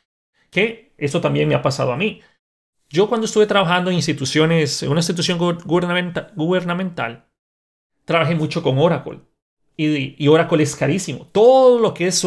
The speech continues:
relacionado a Oracle es carísimo. Y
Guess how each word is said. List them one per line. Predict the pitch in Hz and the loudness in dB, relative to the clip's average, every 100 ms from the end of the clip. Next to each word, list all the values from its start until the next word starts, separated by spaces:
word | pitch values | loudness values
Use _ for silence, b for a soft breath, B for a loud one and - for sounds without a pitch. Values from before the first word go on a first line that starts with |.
| 175 | 0
relacionado | 170 160 135 160 170 | 2 0 -2 0 2
a | |
Oracle | 165 165 165 143 | 2 0 -2 -2
es | 135 | -4
carísimo. | - 127 165 170 127 - _ _ _ _ | -8 -6 -6 -8 -12 -14 _ _ _ _
Y | - 170 214 220 | -10 -8 -8 -12